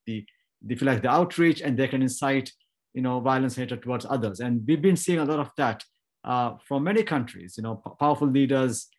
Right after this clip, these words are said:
in times of difficulty, fall them back on as an excuse, excuse,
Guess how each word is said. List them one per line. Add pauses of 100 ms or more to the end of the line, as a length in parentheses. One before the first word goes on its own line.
(220)
in
times
of
difficulty,
fall
them
back
on
as
an
excuse,
excuse,